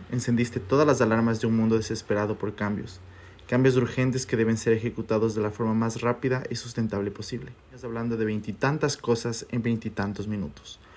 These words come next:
Muchos dirán que somos demasiado jóvenes para tener voz y voto en la situación, pero para bien o para mal, somos nosotros los que vamos a lidiar con las ramificaciones de estos tiempos tan locos.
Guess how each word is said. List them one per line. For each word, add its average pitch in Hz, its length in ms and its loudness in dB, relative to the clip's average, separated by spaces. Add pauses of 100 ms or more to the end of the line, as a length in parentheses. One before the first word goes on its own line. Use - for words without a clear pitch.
(180)
Muchos 139 240 4
dirán 127 260 6
que 123 60 -8
somos 123 360 2
demasiado 117 420 4
jóvenes 113 380 2
para 107 200 0
tener 110 240 2
voz 113 240 2
y 117 60 0
voto 110 240 0
en 110 80 0
la 107 60 -4
situación, 131 520 -2 (440)
pero 127 180 6
para 127 160 6
bien 156 140 4
o 165 80 0
para 117 180 4
mal, 120 200 6
somos 143 360 0
nosotros 135 420 0
los 127 140 -2
que - 100 0
vamos 117 220 2
a 117 60 2
lidiar 110 280 4
con 113 140 0
las 107 160 0
ramificaciones 113 880 0
de 110 60 -4
estos - 260 -6
tiempos 104 340 -4
tan 107 180 -6
locos. - 420 -8